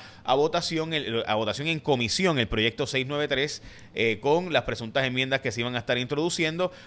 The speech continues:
Recuerden que este es el proyecto que limitaría o regularía la práctica de la terminación de embarazos en Puerto Rico o abortos, el proyecto seis nueve tres, que tiene dos comisiones a cargo,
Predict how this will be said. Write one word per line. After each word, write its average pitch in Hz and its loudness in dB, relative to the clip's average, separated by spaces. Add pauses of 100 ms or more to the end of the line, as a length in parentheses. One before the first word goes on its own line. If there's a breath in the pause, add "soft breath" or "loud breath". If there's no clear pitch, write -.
Recuerden 120 0
que 131 -2
este 135 0
es 135 4
el 131 0
proyecto 123 0 (960)
que 156 6
limitaría 127 2
o 143 4
regularía 131 6
la 110 4
práctica 127 2 (240 loud breath)
de 120 2
la 113 4
terminación 110 -4
de 135 -2
embarazos 127 0
en 131 0
Puerto 143 0
Rico 135 2
o 135 6
abortos, 170 6 (180 loud breath)
el 110 -2
proyecto 110 -2
seis 120 -4
nueve 139 0
tres, 196 2
que 135 2
tiene 120 0
dos 123 0
comisiones 127 -4
a 143 -6
cargo, 123 0